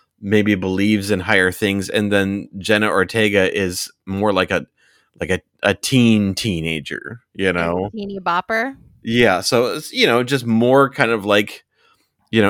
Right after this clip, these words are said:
Speaker 1: into Taylor Swift and wears pink things and is always on her phone and, and more of a girl's girl, you know?
Speaker 2: Yeah, I love that.
Speaker 1: Um, and, and I just love the idea that Catherine O'Hara is,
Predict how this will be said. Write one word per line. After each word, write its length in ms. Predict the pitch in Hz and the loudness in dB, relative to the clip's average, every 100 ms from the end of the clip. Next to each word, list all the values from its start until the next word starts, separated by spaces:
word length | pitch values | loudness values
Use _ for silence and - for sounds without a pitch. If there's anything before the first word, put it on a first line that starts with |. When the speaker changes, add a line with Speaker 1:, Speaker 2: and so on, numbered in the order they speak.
| - | 2
Speaker 1:
into 240 | 127 117 | 2 2
Taylor 400 | 107 143 123 120 | 2 2 4 2
Swift 420 | 113 143 135 135 | 0 0 0 0
and 140 | 113 104 | -6 -4
wears 220 | 101 98 | -4 -4
pink 340 | - 127 117 | -6 -6 -6
things 520 | - 120 110 113 110 98 | -4 -2 -2 -2 -4 -4
and 260 | 90 90 - | -6 -8 -10
is 180 | 92 | -8
always 360 | 85 104 107 95 | -4 0 0 0
on 120 | 95 | -2
her 100 | 90 | -2
phone 440 | - 131 117 117 107 | 2 4 4 2 0
and, 200 | 95 - - - | -2 -6 -18 -14
and 140 | - 104 | -4 0
more 160 | 117 | 4
of 100 | 113 98 | 4 4
a 40 | |
girl's 480 | 92 95 101 98 95 | 2 2 4 4 0
girl, 500 | - 78 53 - 113 _ | -6 -8 -6 -8 -14 _
you 140 | - 92 | -4 -2
know? 400 | 87 87 101 117 _ _ _ - | -2 -2 -4 -8 _ _ _ -10
Speaker 2:
Yeah, 260 | 202 180 | -6 -4
I 100 | 160 | -4
love 240 | 175 180 170 | -6 -8 -6
that. 340 | 151 143 - _ _ _ - | -8 -8 -12 _ _ _ -4
Speaker 1:
Um, 320 | 98 98 107 | 0 2 2
and, 240 | 123 123 - | 2 2 2
and 200 | 127 139 - | 0 0 4
I 140 | 170 | 4
just 260 | 220 160 135 | 4 2 4
love 140 | 127 | 4
the 120 | 123 117 | 6 4
idea 380 | 107 101 104 95 | 4 4 2 2
that 240 | 92 71 _ _ _ _ _ _ _ _ - | 0 -4 _ _ _ _ _ _ _ _ -10
Catherine 480 | - 135 135 117 104 | -4 -2 -2 -2 0
O'Hara 460 | 92 117 120 107 | -2 0 4 4
is, 420 | - 98 - - | 2 -2 -4 -8